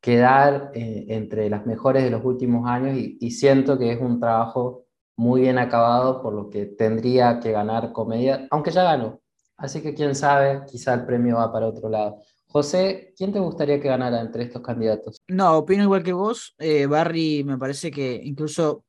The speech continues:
Speaker 2: esta se-, esta, esta tercera temporada terminó dando un volantazo en lo que es guión y lo que es dirección, eh, ni hablar de actuación, así que me parece la serie más co-,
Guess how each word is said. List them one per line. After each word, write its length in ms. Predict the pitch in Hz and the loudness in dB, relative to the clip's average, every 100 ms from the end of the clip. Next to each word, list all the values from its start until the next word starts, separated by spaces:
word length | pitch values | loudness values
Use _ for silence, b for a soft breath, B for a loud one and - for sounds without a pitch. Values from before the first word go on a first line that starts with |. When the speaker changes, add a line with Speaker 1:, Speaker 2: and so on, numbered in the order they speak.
| - | -12
Speaker 2:
esta 180 | 151 165 | -8 -6
se-, 240 | 165 160 | -4 -4
esta, 180 | 165 165 | -4 -6
esta 240 | 147 165 151 | -6 -10 -8
tercera 260 | 156 151 | -6 -6
temporada 400 | 160 147 151 - | -6 -4 -4 -4
terminó 300 | - 135 143 | -6 -8 -2
dando 220 | 156 165 | 0 0
un 60 | 160 | 0
volantazo 840 | 156 143 135 143 156 151 180 175 _ b b b - | -2 0 -2 0 0 0 -6 -8 _ b b b -12
en 120 | 127 | -8
lo 120 | 131 | -6
que 80 | 139 | -6
es 100 | 139 | -4
guión 440 | 160 160 170 175 | 2 4 4 2
y 100 | 165 | 0
lo 140 | 135 120 | -4 -4
que 80 | |
es 80 | 139 | -4
dirección, 560 | 151 139 - 180 214 226 b b b - | -2 -4 -2 -4 -4 -6 b b b -8
eh, 420 | 127 123 120 113 | -4 -4 -4 -6
ni 140 | 120 120 | -4 -4
hablar 160 | 123 | 0
de 60 | 139 | 0
actuación, 480 | 127 127 - 180 220 | -2 -6 -2 0 0
así 280 | 165 - 139 | -4 -4 -4
que 420 | 143 135 127 123 | -2 -2 -2 -4
me 140 | 127 131 | -6 -2
parece 240 | 151 175 | 0 0
la 80 | 151 | 0
serie 160 | 151 | 0
más 160 | 160 151 | -2 -4
co-, 160 | - | -6